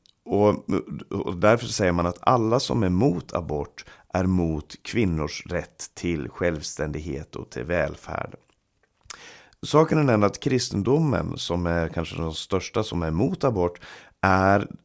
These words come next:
verkligen den första feministrörelsen. Och det kanske låter märkligt idag,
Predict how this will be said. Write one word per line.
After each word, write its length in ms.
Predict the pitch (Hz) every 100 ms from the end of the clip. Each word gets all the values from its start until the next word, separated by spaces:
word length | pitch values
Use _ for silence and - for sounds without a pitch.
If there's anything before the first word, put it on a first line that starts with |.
| _ _
verkligen 720 | 90 127 107 - - 143 101
den 180 | 80 76
första 500 | 73 127 117 - 82
feministrörelsen. 1200 | - 80 87 120 117 - 143 151 - - - - -
Och 200 | - 92
det 100 | 110
kanske 260 | 113 113
låter 260 | 120 127 135
märkligt 540 | 147 104 - 76 -
idag, 460 | 101 139 156 90